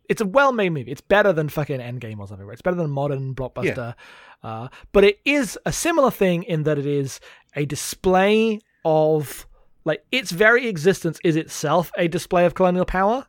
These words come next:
Speaker 1: They are able to go to all these places and bring them home to you in, in
Speaker 2: Yes.
Speaker 1: America, right? And they are able to, like, bring the splendor of these exotic places through this, like, sheer power of money and put it on the screen,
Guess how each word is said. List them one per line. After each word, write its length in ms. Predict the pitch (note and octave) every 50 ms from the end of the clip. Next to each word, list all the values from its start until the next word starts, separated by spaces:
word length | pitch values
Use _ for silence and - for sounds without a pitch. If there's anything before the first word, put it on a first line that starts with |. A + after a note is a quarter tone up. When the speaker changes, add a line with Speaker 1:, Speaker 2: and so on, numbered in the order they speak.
| _
Speaker 1:
They 100 | _ E3 D#3
are 80 | D3 C#3+
able 160 | D#3 E3 F3
to 60 | F3+
go 140 | E3 - A3
to 120 | F#3+ -
all 100 | - B2
these 140 | A2 A2+ -
places 400 | - - A2+ G#2 - - A2+ -
and 120 | C3+ C#3+ C3+
bring 200 | - F3 F3 F3
them 100 | F#3 F3+
home 340 | D3+ - G#3+ G3+ E3 C#3 B2
to 100 | - E3
you 400 | E3 F#3+ A3 G3+ D#3 A#2+ G#2+ G#2 -
in, 140 | F3 F3
in 80 | F3+ F3+
Speaker 2:
Yes. 240 | - G3+ - F#3+ F#3
Speaker 1:
America, 420 | F#3+ A3 A#3 G3 D3+ C#3 - D3
right? 320 | B2+ B2 C#3+ D3 E3 F3+ F#3+ - - - - -
And 100 | D3+ D3+
they 60 | D#3
are 100 | D#3 E3
able 220 | F3 F#3 F3 E3 D3+
to, 200 | - F#3 F3+ D#3 - - - -
like, 180 | E3 D#3+ - - - - -
bring 520 | - C#3 - F3+ G#3 G#3+ G#3+ G#3+ G#3 G#3
the 80 | F#3 E3+
splendor 500 | - - - - G3+ G3+ G#3 A3 G#3 G#3+
of 320 | G#3 G3 G3+ G3+ F3+ F3
these 160 | E3 F3 D#3+ D3+
exotic 340 | D3 C#3+ F3+ G3 A3+ -
places 440 | - - F3+ E3 - F3+ E3+ D#3 - - - - - _
through 460 | _ - - - G3+ F#3+ G3 G#3 G#3 G3
this, 200 | F#3 F3 - -
like, 220 | F3+ D#3+ D#3+ - - A3 - _ _ _ _ _
sheer 540 | - - - - - - B3 A#3 A#3 B3 A#3+
power 520 | A#3+ - - - G3 G3+ G#3 G3 G3 G3 F#3+
of 200 | F#3 F#3+ D#3 C#3
money 560 | E3 E3 F3+ F#3+ F#3 F3+ E3+ D#3+ D3+ D3 - - - - - -
and 100 | D3+ -
put 200 | - - G3+ G#3+
it 80 | A#3+
on 100 | A3+ G3+
the 80 | F#3 E3+
screen, 560 | - - - E3+ D#3+ D#3 D3+ D3+ D3 D3 C#3+